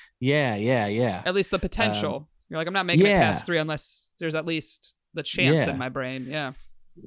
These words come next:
Speaker 1: Yeah. I mean, if you can be with somebody and have a connection, it usually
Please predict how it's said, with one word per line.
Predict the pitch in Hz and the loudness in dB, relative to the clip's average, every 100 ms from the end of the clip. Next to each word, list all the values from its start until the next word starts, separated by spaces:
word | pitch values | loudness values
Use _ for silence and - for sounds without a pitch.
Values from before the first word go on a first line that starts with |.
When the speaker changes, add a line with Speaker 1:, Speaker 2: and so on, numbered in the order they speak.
| - _ | -20 _
Speaker 1:
Yeah. | 127 127 85 82 - | 2 2 0 -6 -10
I | - | -2
mean, | 110 | 0
if | 107 104 | 2 2
you | |
can | 120 120 110 104 - _ _ _ | 2 2 0 -2 -6 _ _ _
be | 123 127 131 | 6 8 8
with | 120 117 113 - | 8 6 4 0
somebody | - 110 104 101 98 98 98 98 - _ _ _ | -4 -2 -2 -2 -2 -2 -2 -4 -8 _ _ _
and | - | -8
have | 104 101 | -4 -4
a | 95 | -4
connection, | - 107 117 - 98 92 90 85 - _ - | -2 -2 -2 0 2 2 0 -6 -14 _ -10
it | 113 | -6
usually | 113 113 101 101 98 95 92 78 | 0 0 2 0 0 0 -2 -6